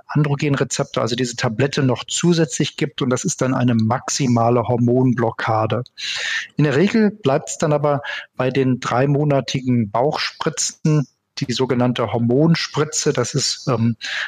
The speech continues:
das Medikament, was dann in das, äh, Unterhautfettgewebe gespritzt wird. Das tut auch nicht weh, das geht ganz schnell und das wirkt dann mindestens drei Monate, wenn's mal auf den Tag nicht genau passt mit dem Termin. Also es gibt da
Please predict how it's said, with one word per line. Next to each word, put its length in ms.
das 180
Medikament, 800
was 220
dann 260
in 200
das, 320
äh, 360
Unterhautfettgewebe 1200
gespritzt 640
wird. 240
Das 160
tut 160
auch 80
nicht 260
weh, 160
das 200
geht 160
ganz 180
schnell 380
und 100
das 220
wirkt 260
dann 140
mindestens 560
drei 260
Monate, 580
wenn's 280
mal 140
auf 140
den 180
Tag 340
nicht 180
genau 240
passt 360
mit 140
dem 140
Termin. 480
Also 140
es 100
gibt 220
da 100